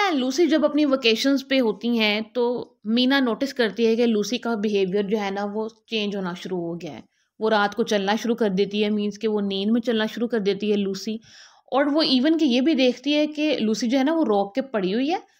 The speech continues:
और उसके ऊपर ना कोई शैडो है। तो इसको जो है ना वो बहुत स्ट्रेंज फील होता है मीना को। मीना जो है वो लूसी को उठाकर अपने कैंप में ले जाती है and वहाँ पे लूसी की कंडीशन जो है ना वो ख़राब होना शुरू हो जाती है।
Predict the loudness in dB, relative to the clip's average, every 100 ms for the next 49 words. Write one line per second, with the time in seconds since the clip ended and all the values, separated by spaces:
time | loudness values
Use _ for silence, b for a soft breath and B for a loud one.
0 | _ -4 -4 -2 -2 0 2 2 0 -2
1 | -4 -2 0 0 2 0 0 -8 _ _
2 | _ -4 -4 -2 -6 -6 -2 0 2 2
3 | 0 -2 -4 -4 -6 -12 -4 -2 -2 -2
4 | -4 -2 -4 -2 -2 0 -2 -4 -6 -12
5 | -16 _ -6 0 2 2 4 4 2 0
6 | -2 -4 -2 -2 -2 -2 0 -2 -6 -6
7 | -4 -4 -4 -4 -2 0 0 -2 -4 -4
8 | -4 -6 -8 -6 -4 -2 -4 -4 -4 -4
9 | -4 -6 -6 -4 -2 -2 -2 -2 -2 -4
10 | -6 -6 -4 -2 -2 -4 -6 -6 -6 -6
11 | -8 -12